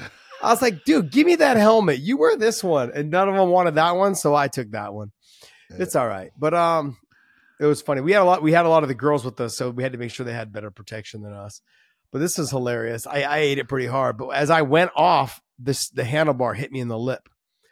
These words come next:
Speaker 1: So it,
Speaker 2: Yeah.
Speaker 1: like, I went, started to go this way, and then the bike stuck, and the handlebar shot back up and hit me in the lip 'cause I was holding the
Speaker 2: It
Speaker 1: phone.
Speaker 2: headbutted you.
Speaker 1: It
Speaker 2: It
Speaker 1: did.
Speaker 2: headbutted
Speaker 1: It,
Speaker 2: you.
Speaker 1: it lip
Speaker 2: It's
Speaker 1: butted
Speaker 2: just,
Speaker 1: me.
Speaker 2: it's just part of, you know, the whole fucking story.
Speaker 1: It gave me the lip butt.
Speaker 2: It happened again.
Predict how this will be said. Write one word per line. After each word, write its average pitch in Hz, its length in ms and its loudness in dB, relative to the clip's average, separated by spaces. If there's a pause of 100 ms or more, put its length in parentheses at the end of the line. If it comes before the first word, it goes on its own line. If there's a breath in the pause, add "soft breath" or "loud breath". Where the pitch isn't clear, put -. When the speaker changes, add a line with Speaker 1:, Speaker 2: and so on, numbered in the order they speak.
(100)
Speaker 1:
So - 220 -8
it, 120 120 -6
Speaker 2:
Yeah. - 140 -14
Speaker 1:
like, 117 280 -6
I 135 120 0
went, 131 400 -2
started 139 220 -4
to 131 60 -4
go 135 120 2
this 139 240 0
way, 123 200 -2
and 113 120 -4
then 113 140 -6
the 110 60 -8
bike 113 260 -10
stuck, - 440 -10
and 101 80 -16
the 104 60 -14
handlebar 104 340 -12
shot - 340 -12
back 95 240 -16
up 92 120 -16
and 95 80 -18
hit 104 120 -20
me 104 100 -16
in 104 80 -14
the 101 100 -18
lip 107 160 -16 (100)
'cause - 140 -14
I 123 40 -6
was 113 80 -10
holding 135 280 -4
the 135 80 -6
Speaker 2:
It - 20 -2
Speaker 1:
phone. 160 240 4
Speaker 2:
headbutted 92 280 0
you. 82 100 -12 (380 soft breath)
Speaker 1:
It 151 120 -6
Speaker 2:
It - 20 -6
Speaker 1:
did. 170 240 4
Speaker 2:
headbutted 92 180 -6
Speaker 1:
It, 131 140 -6
Speaker 2:
you. 135 80 -4
Speaker 1:
it 131 60 -6
lip 180 160 -6
Speaker 2:
It's - 80 -4
Speaker 1:
butted 123 140 -2
Speaker 2:
just, 127 120 -4
Speaker 1:
me. 95 80 -20 (140)
Speaker 2:
it's 113 220 -8
just 131 320 -6
part 123 260 -2
of, 139 220 -10
you 131 120 -8
know, 143 320 -10
the 110 80 -12
whole 131 260 -4
fucking 131 300 -12
story. - 220 -14
Speaker 1:
It 107 80 -14
gave 113 140 -10
me 123 60 -8
the 127 100 -2
lip 135 220 -6
butt. 120 220 -8 (160)
Speaker 2:
It - 100 -20
happened - 580 -12
again. 117 340 -6